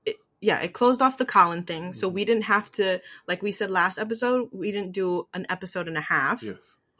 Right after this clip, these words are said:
Speaker 1: on it. It was just one episode, and that, that was it. Um,
Speaker 2: So does something else have
Speaker 1: and
Speaker 2: to
Speaker 1: it
Speaker 2: be
Speaker 1: gave
Speaker 2: closed out next
Speaker 1: sprinkles of
Speaker 2: episode?
Speaker 1: other things.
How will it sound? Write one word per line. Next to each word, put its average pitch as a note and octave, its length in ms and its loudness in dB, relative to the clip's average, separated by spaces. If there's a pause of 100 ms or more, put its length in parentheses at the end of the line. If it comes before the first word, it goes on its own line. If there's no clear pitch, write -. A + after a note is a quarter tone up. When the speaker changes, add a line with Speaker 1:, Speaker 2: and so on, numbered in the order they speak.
(180)
Speaker 1:
on F3 220 0
it. E3 240 -6
It F3+ 60 -4
was F3+ 120 -6
just F3 240 -8
one F#3 220 -2
episode, E3 500 -2
and E3 200 -4
that, D#3 320 -2
that D#3 200 -6
was E3 140 -6
it. D#3+ 260 -8 (480)
Um, F3+ 440 0
Speaker 2:
So D#3+ 120 -2
does C3 180 -4
something G#3 260 -4
else F3+ 180 -6
have F3+ 80 -2
Speaker 1:
and G#3+ 100 2
Speaker 2:
to - 40 2
Speaker 1:
it - 20 -4
Speaker 2:
be F#3+ 80 -4
Speaker 1:
gave G#3+ 240 8
Speaker 2:
closed - 20 -2
out - 40 -2
next F3+ 200 -2
Speaker 1:
sprinkles G3+ 320 -2
of F#3 80 -4
Speaker 2:
episode? - 100 -4
Speaker 1:
other E3 200 -4
things. C#3 400 -10